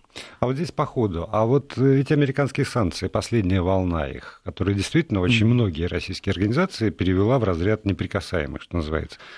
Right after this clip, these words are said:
Speaker 1: они в этом смысле м-, могут помешать? Или там
Speaker 2: Могут. И они,
Speaker 1: мешают?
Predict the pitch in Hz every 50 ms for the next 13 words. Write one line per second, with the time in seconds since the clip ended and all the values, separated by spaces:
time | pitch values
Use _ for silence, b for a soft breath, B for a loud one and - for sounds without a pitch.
0 | B B _ 101 104 110 123 143 175 180 135 135 160 156 - 127 - - - 139
1 | 131 - - 117 117 - - _ _ _ 95 95 95 92 107 113 104 - - 110
2 | 107 104 101 104 127 165 190 185 156 - - - - - _ - 113 104 104 92
3 | - - - - - _ _ _ - - 143 127 117 110 104 110 90 78 98 110
4 | 127 127 139 160 185 180 127 87 - -